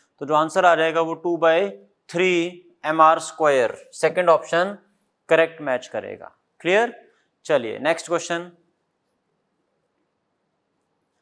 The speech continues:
नेक्स्ट है क्वेश्चन नंबर ट्वेंटी फ़ोर। इसमें दिया हुआ है कि two coaxial discs having moment of inertia I one and I one by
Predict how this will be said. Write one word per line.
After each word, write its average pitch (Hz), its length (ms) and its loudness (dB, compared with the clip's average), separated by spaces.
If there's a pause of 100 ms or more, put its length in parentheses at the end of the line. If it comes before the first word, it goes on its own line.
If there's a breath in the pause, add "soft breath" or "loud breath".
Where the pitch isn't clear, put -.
(1120)
नेक्स्ट 185 240 0
है 208 60 4
क्वेश्चन 196 220 -4
नंबर 196 200 0
ट्वेंटी 190 300 -2
फ़ोर। 190 380 -2
इसमें 190 280 -6
दिया 190 180 0
हुआ 190 180 4
है 190 60 -2
कि 202 180 -4
two 214 200 -2 (160)
coaxial 208 640 2
discs 175 400 -2 (120)
having 190 380 2 (160)
moment 196 380 2
of 202 120 0
inertia 180 520 -2 (220)
I 165 100 4 (160)
one 196 240 -2
and 170 100 2
I 165 220 2
one 170 160 -8
by 165 100 0